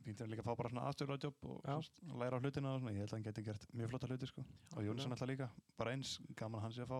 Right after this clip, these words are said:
Speaker 1: loksins séns, náttúrulega sennilega búin að vera bítur í séns í einhvern tíma.
Speaker 2: Já, hann náttúrulega, þú finnur væntanlega ekki, eh, sem sagt, menntaðri þjálfara hérna og, og, og sem sagt, hvað segir maður, betri í faginu,
Speaker 1: Nei.
Speaker 2: svona á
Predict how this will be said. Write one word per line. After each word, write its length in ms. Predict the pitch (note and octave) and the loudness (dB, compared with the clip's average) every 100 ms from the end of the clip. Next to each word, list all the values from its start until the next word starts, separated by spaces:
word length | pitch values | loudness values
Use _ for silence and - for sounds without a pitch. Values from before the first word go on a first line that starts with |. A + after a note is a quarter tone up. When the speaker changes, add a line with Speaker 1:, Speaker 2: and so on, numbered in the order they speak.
| C3 | -2
Speaker 1:
loksins 240 | B2 C3+ B2+ | -2 0 0
séns, 220 | C3+ - | -2 -4
náttúrulega 360 | A2+ A2+ A2+ A#2 | -8 -6 -6 -6
sennilega 240 | A#2 A#2 | -4 -4
búin 100 | A#2+ | -4
að 40 | A#2+ | -2
vera 80 | |
bítur 180 | B2+ B2 | -2 -2
í 40 | A#2+ | -4
séns 140 | B2+ | -2
í 40 | C3 | -2
einhvern 160 | B2+ | -2
tíma. 160 | D3 C3+ _ - | -2 -4 _ -10
Speaker 2:
Já, 120 | A#2+ A#2+ A#2 - - | -6 -6 -8 -14 -8
hann 160 | A#2+ A#2+ | -6 -6
náttúrulega, 300 | C3+ C3 B2+ - _ _ _ _ _ _ _ - | -6 -8 -8 -16 _ _ _ _ _ _ _ -10
þú 80 | - | -2
finnur 200 | C#3 D3 | 4 4
væntanlega 260 | C#3 C#3+ C#3+ | 6 6 6
ekki, 180 | D3 C#3+ C#3+ | 4 2 2
eh, 560 | C3 A#2+ C3+ C3 C3 D#3+ - D#4 | -2 -12 -16 -16 -16 -18 -20 -20
sem 180 | F3 C#3 | -10 -6
sagt, 180 | C#3 - - | -6 -6 0
menntaðri 420 | D#3 - D3 C3+ | 0 4 4 6
þjálfara 320 | D3 C3 A#2+ | 6 6 4
hérna 280 | A#2+ B2 B2 | 2 0 0
og, 320 | B2+ C3 B2+ C3 _ _ C#3+ | -2 -4 -8 -14 _ _ -6
og, 160 | B2+ B2+ C3+ | -6 -6 -8
og 120 | B2 | -8
sem 120 | B2 | -8
sagt, 320 | B2 - - - - _ _ _ _ _ _ _ _ _ _ _ _ - | -8 -10 -20 -20 -20 _ _ _ _ _ _ _ _ _ _ _ _ -4
hvað 80 | |
segir 120 | B2+ A#2 | -2 -2
maður, 140 | A2 | 0
betri 220 | C#3+ C#3 C#3 | 2 4 6
í 20 | |
faginu, 280 | D#3+ C3 A2 - - | 6 6 2 -4 -2
Speaker 1:
Nei. 160 | A#2+ A#2 | 2 2
Speaker 2:
svona 180 | C3+ B2+ C3 | 2 2 0
á 400 | A#2+ - C#3+ | -4 -8 -6